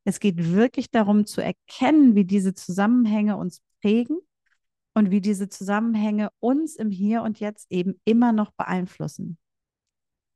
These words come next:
Und warum ich das Ganze heute teile nochmal, es wird wirklich auch nur eine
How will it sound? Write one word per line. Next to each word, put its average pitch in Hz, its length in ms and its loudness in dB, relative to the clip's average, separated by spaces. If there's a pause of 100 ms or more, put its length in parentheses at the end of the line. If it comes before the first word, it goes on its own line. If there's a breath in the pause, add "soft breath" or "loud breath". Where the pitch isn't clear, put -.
(140)
Und 214 180 4
warum 220 260 4
ich 269 100 0
das 226 180 -2
Ganze 220 360 0
heute 220 420 2
teile 170 500 -4
nochmal, 175 600 -2 (840)
es - 100 -14
wird 165 140 -2
wirklich 170 300 -4
auch 156 60 0
nur 170 140 0
eine 160 140 -2